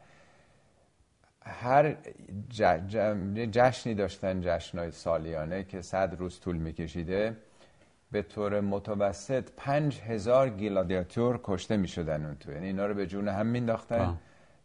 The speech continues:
Speaker 1: در یه رقابتی که هر کسی اون طرف رو، اه، تونست بکشه، خودش زنده میمونه. حالا یه راند دیگه، مثلاً این با یه کس دیگه.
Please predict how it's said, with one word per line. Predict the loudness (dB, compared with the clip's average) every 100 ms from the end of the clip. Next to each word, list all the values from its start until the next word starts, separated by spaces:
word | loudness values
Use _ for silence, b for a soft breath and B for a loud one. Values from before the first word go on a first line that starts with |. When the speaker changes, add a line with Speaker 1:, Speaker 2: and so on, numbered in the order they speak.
| _
Speaker 1:
در | 0 2
یه | 2 2
رقابتی | 2 4 4 4 2 0 -4
که | -4
هر | -2 -2
کسی | -2 -6 -2 -2 -2 -4
اون | -4
طرف | 4 6 6 4
رو، | 0
اه، | -2 -10 -20 -16 -16 -16 -20 -20
تونست | -8 -4 -4 -2 -4
بکشه، | -2 -2 -2 -4
خودش | 0 0 0 0
زنده | -2 0 -2
میمونه. | -2 -4 -6 -10 -12 _ -10
حالا | -2 -2
یه | 0 -2
راند | 0 0 0 -4
دیگه، | -4 -4 -2
مثلاً | -2 0 -2 0
این | 0 0
با | 0
یه | -2 -6
کس | -10 -12 -12
دیگه. | -12 -8 -8